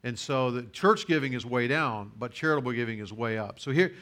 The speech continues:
here are six things. We're gonna walk through that. Some of them will seem obvious, and some of them, so some of them you might say, "Hey, we need to grow in that." So, so I would encourage you today to pick one or two of these things and say, "We need to grow in these things." All right, the first thing would be, I'm gonna start with what's really obvious,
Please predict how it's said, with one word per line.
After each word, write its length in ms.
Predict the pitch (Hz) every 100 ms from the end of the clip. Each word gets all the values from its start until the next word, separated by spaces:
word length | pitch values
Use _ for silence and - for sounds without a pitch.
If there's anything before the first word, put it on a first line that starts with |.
| - -
here 180 | 202
are 60 | 214
six 400 | 190 190 185 -
things. 340 | 165 147 143
We're 140 | 139 151
gonna 140 | 147
walk 300 | 139 156 151
through 260 | - 147 143
that. 180 | 127 131
Some 220 | 160 156
of 80 | 160
them 100 | 160
will 140 | 156
seem 240 | - 151
obvious, 500 | 139 151 160 190 185
and 80 | 127
some 220 | - 143
of 120 | 147 143
them, 180 | 156
so 260 | 147 139 127 - -
some 220 | - 156 160
of 100 | 151
them 200 | 147 147
you 120 | 135
might 220 | 139 135
say, 180 | - 135
"Hey, 80 | 131
we 140 | 135
need 100 | 147
to 80 | 127
grow 220 | 110 135
in 80 | 135
that." 180 | 117 123
So, 200 | 147 143
so 160 | - 156
I 80 | 175
would 140 | 202
encourage 400 | 185 185 175 131
you 80 | 170
today 420 | 151 135 127 120 - _ _ _ _
to 100 | 147
pick 300 | - 185 180
one 160 | 170
or 80 | 175
two 180 | - 170
of 60 | 160
these 200 | 147 -
things 260 | 143 131
and 80 | 123
say, 160 | - 127
"We 100 | 123
need 140 | 120
to 60 | 104
grow 200 | 107 104
in 60 |
these 180 | 98 90
things." 200 | 101 98
All 80 | 151
right, 120 | 156
the 80 | 151
first 340 | - 226 226
thing 160 | 180 147
would 160 | 139 117
be, 160 | 143 127 - _ _ _ _ _ -
I'm 60 | 139
gonna 120 | 143
start 280 | - 160 156
with 120 | 131
what's 200 | 131 131
really 300 | 123 143 147
obvious, 600 | 143 139 143 156 - -